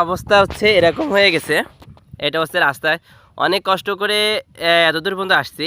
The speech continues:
এখন আমার বাইক আর যাচ্ছে না, আহ, বাইক আর যাচ্ছে না। রাস্তা হচ্ছে আপনার, আহ, চাকা স্লিপ করতেছে। তো এই অবস্থা বুঝছেন। আমাদের এখানে দীর্ঘ মানে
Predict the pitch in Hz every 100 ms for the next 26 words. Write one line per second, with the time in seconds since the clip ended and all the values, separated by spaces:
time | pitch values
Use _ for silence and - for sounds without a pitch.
0 | 170 151 175 190 190 185 160 160 190 170
1 | 135 - 147 127 - _ _ _ - -
2 | - 127 127 127 123 143 180 185 175 175
3 | 151 147 - 175 226 247 208 - - 180
4 | 180 - 185 170 180 143 117 113 120 165
5 | 160 175 165 180 - 165 147 113 98 _
6 | _ _ _ _ _ _ _ _ - -
7 | 175 208 190 175 175 - 120 127 - 233
8 | 208 123 127 156 180 208 202 190 208 214
9 | 220 185 170 170 202 214 214 - _ _
10 | - 143 147